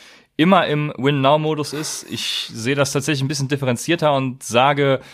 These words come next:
ich wäre mit einem mittleren Pick oder eben auch mit einem späten Pick zufrieden, weil ich eben so eine langfristige Strategie fahre und wir haben es ja schon öfters gesagt und auch schon gezeigt in unserem Draft Guide unter anderem,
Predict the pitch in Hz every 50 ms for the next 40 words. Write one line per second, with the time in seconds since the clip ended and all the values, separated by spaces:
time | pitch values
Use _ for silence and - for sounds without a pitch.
0 | - - - - _ - 139 131 - - - - _ 113 117 123 143 151 160 147
1 | 147 147 143 139 135 135 131 135 135 139 - _ - - - - - 127 123 120
2 | 135 175 - 185 160 160 147 - - 156 156 - - 143 151 165 135 143 147 143
3 | 143 143 120 143 135 113 127 110 - - 160 147 135 - - 104 - - 110 -
4 | - 117 117 127 139 135 113 120 120 123 123 117 - 107 123 117 120 117 113 107
5 | 117 117 117 120 131 147 147 - - 143 139 - 131 131 117 - - 120 117 110
6 | 120 143 147 - - 143 143 139 135 131 123 101 131 139 156 160 151 139 - -
7 | - 120 113 127 139 135 123 - - 127 - - 120 87 117 127 - 131 123 -
8 | - - - _ 117 117 117 113 110 113 101 101 113 123 139 143 139 - 117 101
9 | 101 113 - - 110 101 98 - - 123 123 135 139 - 123 113 107 110 104 95
10 | 113 120 131 - - 127 - 120 113 - 117 104 120 113 107 110 113